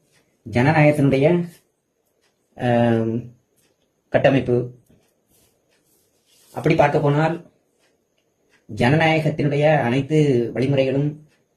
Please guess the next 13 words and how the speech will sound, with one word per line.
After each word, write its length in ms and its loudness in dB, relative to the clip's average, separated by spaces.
அஹ், 260 -2
முறைப்படி 640 0
என்பதில்லாமல் 800 0
மெஜாரிட்டியினுடைய 680 0
அடிப்படையில், 680 -2
அஹ், 140 -6
முடிவெடுக்கப்பட்டு 500 0
விடுகிறது. 560 -6
ஆம், 480 0
பத்திரிகை 360 2
துறை 540 0
மிகவும் 500 4
நசுக்கப்பட்டதோ, 880 -2